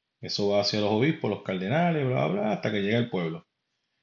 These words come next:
Eh, la cuest-, eh, ¿verdad? Los cultos evangélicos, pues, también son más centralizados en su poder.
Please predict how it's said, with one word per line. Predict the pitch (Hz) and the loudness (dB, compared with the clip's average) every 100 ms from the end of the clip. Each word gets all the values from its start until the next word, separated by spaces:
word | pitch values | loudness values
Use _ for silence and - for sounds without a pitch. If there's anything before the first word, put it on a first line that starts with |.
| _ - | _ -4
Eh, | 101 98 95 95 95 95 | 0 2 4 4 2 2
la | 98 | 2
cuest-, | 107 - - | 0 -4 -4
eh, | 98 87 | -2 -2
¿verdad? | 87 92 117 139 | -2 0 2 2
Los | - | 0
cultos | 98 95 117 | -4 0 0
evangélicos, | 123 135 160 139 123 110 | 2 2 0 0 -4 -6
pues, | - | -6
también | 92 90 107 | -4 -2 -2
son | 107 104 | -2 -4
más | 107 | -2
centralizados | 123 113 107 101 - 107 104 | -2 0 -2 -2 -2 -2 -2
en | 98 | -4
su | 95 | -6
poder. | 92 92 85 87 | -2 -2 -2 -6